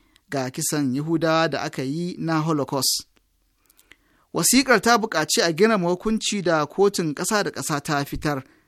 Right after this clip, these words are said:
da ta hana aikawa da Isra'ila, aikawa da Isra'ila makamai, sanya takunkumi ga duk wanda ya aikata haka,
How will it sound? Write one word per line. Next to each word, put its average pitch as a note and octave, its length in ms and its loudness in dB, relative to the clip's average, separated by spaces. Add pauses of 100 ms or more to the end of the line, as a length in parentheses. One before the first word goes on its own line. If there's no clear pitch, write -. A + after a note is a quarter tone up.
(260)
da B2+ 100 -14
ta D#3+ 120 -6
hana D#3 500 0
aikawa D#3+ 560 0
da D#3 80 0
Isra'ila, D3+ 800 -2
aikawa D#3 260 -2
da B2+ 80 -8
Isra'ila D3+ 400 -2
makamai, C3 520 -2 (800)
sanya G3 300 0
takunkumi D3+ 600 -2
ga C#3+ 280 -2
duk E3+ 320 -10
wanda F#3+ 380 2
ya D#3 220 -4
aikata D#3+ 320 -6
haka, C#3 340 -2